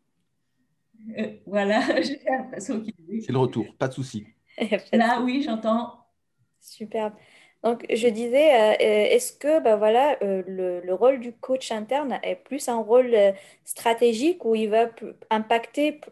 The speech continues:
Speaker 3: euh, plus la stratégie de l'entreprise vu qu'il a,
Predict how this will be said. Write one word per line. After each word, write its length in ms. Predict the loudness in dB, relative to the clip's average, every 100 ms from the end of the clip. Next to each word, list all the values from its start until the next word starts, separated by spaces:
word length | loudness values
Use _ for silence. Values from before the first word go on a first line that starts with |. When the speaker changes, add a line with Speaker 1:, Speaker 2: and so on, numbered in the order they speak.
| -8
Speaker 3:
euh, 480 | -6 -4 -2 -4 -6 -6
plus 240 | -8 -2
la 120 | -2
stratégie 440 | -2 -6 -6 -6 -6
de 40 |
l'entreprise 580 | -8 -8 -12 -10 -8 -6
vu 160 | -8 -10
qu'il 180 | -6 -6
a, 180 | -6